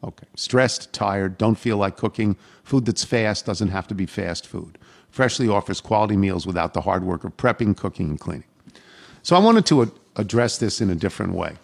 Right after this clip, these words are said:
Uh, something that has happened to me as a result of the pandemic. And if it's happened to me, it's happened to thousands and millions of other people in the United States. <clears throat> You get used to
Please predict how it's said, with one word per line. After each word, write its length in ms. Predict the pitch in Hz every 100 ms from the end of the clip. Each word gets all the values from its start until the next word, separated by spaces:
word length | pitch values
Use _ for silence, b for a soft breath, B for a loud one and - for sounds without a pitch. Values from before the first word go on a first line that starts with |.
| b b b b _
Uh, 360 | 92 85 80 -
something 480 | - 120 - 104
that 300 | 95 90 -
has 240 | - 98 -
happened 300 | 95 107 92
to 100 | 98
me 480 | 113 127 92 90 - b b _
as 160 | 101 101
a 40 |
result 400 | 98 87 98 95
of 60 | 85
the 80 |
pandemic. 680 | 76 101 85 80 78 78 78
And 80 | 80
if 80 | 76
it's 100 | -
happened 300 | 110 - 98
to 20 |
me, 220 | 85 82
it's 160 | 76 -
happened 340 | 90 82 85
to 80 | 90
thousands 540 | 85 85 76 - 87 -
and 120 | 87
millions 360 | 87 87 80
of 100 | 82
other 160 | 82 80
people 340 | - 87 -
in 80 | 76
the 60 | 76
United 380 | 73 78 85 -
States. 340 | 82 82 - B B B B B B -
<clears throat> 200 | - -
You 380 | - 139 135 160
get 220 | 151 143
used 600 | 117 147 214 220 - -
to 340 | 98 76 69